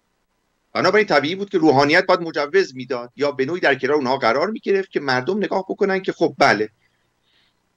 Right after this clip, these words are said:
یک پادشاهی وجود داره و روحانیت هم داره ازش حمایت می‌کنه، بنابراین داره مشروعیته. به همین دلیل در زمان فتحعلی شاه و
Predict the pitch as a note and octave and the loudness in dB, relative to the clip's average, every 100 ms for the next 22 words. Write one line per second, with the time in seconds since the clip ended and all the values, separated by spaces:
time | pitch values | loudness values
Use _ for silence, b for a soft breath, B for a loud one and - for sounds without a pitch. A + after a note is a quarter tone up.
0 | _ _ _ - C3+ C3 A#2 A2+ - B2+ | _ _ _ 0 2 4 2 2 2 2
1 | A2 A2 G3+ B3+ G3+ F#3+ F3+ F3+ _ _ | 0 -4 -6 -2 0 2 -2 -6 _ _
2 | _ - B2+ C3 A#2+ A#2+ B2+ D#3+ C3 A2+ | _ 0 2 2 2 0 0 -2 -2 -4
3 | A#2 G#2+ A2+ - G#2+ G#2 E3+ - A#3+ A3+ | -2 -2 -2 -2 -2 0 0 -2 -6 -4
4 | A3 G3+ E3 E3 E3 E3+ D#3 A2 - A2+ | 0 2 2 2 2 2 2 0 -2 -4
5 | A#2 A2 G#2 G2+ _ _ _ _ _ _ | -2 -2 -4 -14 _ _ _ _ _ _
6 | _ _ _ - B2+ G#3 A3 E3+ D3 B2 | _ _ _ -4 0 0 0 0 -2 -2
7 | C3 C3 C3 A#2+ B2 A#2 A2+ - D#3 C3+ | -4 -6 -6 -6 -4 -6 -6 -4 -2 -2
8 | - A#2 A2 | -2 -2 -2